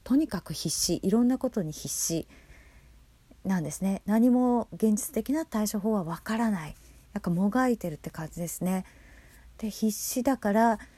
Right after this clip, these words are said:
まあ、「あんまり心配を先取りしてもいけないよね」っていう恩師の言葉がちょっとほっとしたっていうところはあったんですね。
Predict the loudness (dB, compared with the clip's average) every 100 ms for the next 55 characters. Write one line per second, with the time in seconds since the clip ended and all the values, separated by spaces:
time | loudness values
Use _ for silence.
0 | -20 -8 0 0 0 -12 -16 -4 0 2
1 | 0 -2 -2 -2 0 0 0 -2 0 0
2 | 0 0 0 2 0 2 2 4 2 2
3 | 2 2 0 -2 _ -20 -20 -20 -20 -20
4 | -20 -12 0 2 2 2 2 2 2 2
5 | -2 -4 -4 -2 0 2 2 0 -8 -18
6 | -20 _ -20 -14 -4 -2 -2 -4 -4 -2
7 | -2 0 -2 -2 0 2 2 2 0 -2
8 | 0 2 0 -2 -4 -6 -4 -6 -6 -6
9 | -2 0 0